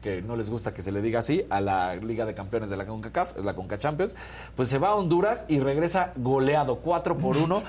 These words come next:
<laughs> con el Olimpia de Honduras, a los que luego hacen menos. Entonces, imagínate, pésimo, pésimo el, el,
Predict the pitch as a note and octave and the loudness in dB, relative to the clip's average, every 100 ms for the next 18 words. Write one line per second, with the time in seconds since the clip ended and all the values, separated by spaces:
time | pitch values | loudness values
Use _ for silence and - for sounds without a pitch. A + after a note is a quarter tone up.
0 | - - B2+ C3 C3+ C#3 D#3 D3 D#3 B2+ | -10 -4 -2 2 2 2 2 2 4 4
1 | C3 D#3+ E3+ E3 B2 A#2 B2 C3+ D3+ D3 | 4 4 4 2 0 2 2 4 4 4
2 | C3 B2 E3 F#3 F3 C#3 C#3+ D3+ C#3+ B2+ | 2 0 2 2 2 2 2 2 2 0
3 | A#2+ D3+ D#3 D#3+ E3 - - - - G3 | 0 2 2 4 4 0 0 -4 -2 -6
4 | - C3 C#3+ - E3 D#3 C3+ A2+ - E3 | -4 -4 -2 0 0 0 0 -2 -2 0
5 | F3 E3+ D3 C#3+ C#3 A#2+ G#2 F#3+ - A2 | 2 2 2 0 2 2 4 2 0 0
6 | - | -2